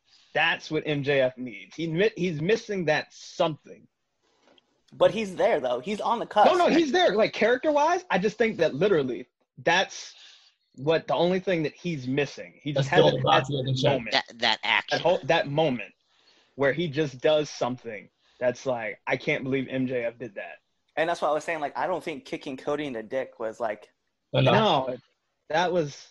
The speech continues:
Speaker 2: because you can see it. Like, you can see kinda, like, you were like, "All right, well, he's definitely turning on him."
Speaker 3: Well, yeah, I mean, if we look at that, we, we knew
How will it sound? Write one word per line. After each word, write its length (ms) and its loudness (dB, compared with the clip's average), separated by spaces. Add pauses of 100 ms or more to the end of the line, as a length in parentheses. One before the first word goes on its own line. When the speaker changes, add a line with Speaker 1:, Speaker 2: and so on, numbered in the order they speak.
Speaker 2:
because 240 4
you 80 0
can 100 -6
see 240 -2
it. 280 -6
Like, 180 -4
you 80 -6
can 80 -12
see 240 -12
kinda, 240 -4
like, 180 0
you 120 0
were 80 8
like, 100 6
"All 80 6
right, 80 6
well, 120 2
he's 120 -2
definitely 300 0
turning 220 -10
on 120 -10
him." 380 -6
Speaker 3:
Well, 180 6
yeah, 180 8
I 40 4
mean, 320 6
if 200 4 (420)
we 120 8
look 200 8
at 120 2
that, 260 6
we, 180 6
we 280 6
knew 400 8